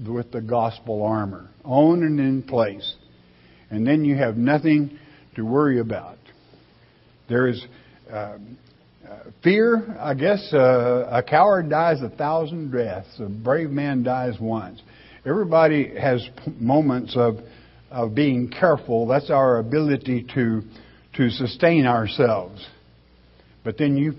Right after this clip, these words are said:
face it, and you face it head on. And, uh, so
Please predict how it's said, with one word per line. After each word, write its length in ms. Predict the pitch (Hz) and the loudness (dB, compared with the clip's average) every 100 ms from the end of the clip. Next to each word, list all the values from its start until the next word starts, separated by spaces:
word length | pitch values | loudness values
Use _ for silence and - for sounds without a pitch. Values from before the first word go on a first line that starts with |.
| - | -2
face 360 | 160 156 - | -2 -2 -4
it, 160 | 143 117 | -4 -2
and 180 | 113 127 | -2 -2
you 120 | 127 | -2
face 340 | 139 135 127 | -2 -2 -2
it 120 | 120 | -4
head 300 | 113 123 120 | -2 2 2
on. 420 | 117 113 92 90 - - - - - - - - _ _ _ _ _ - | 2 0 -2 -10 -18 -20 -20 -20 -20 -20 -20 -20 _ _ _ _ _ -12
And, 440 | 139 135 127 123 117 | -2 0 2 2 4
uh, 380 | 120 117 104 | 4 4 0
so 340 | 98 143 - | 2 2 2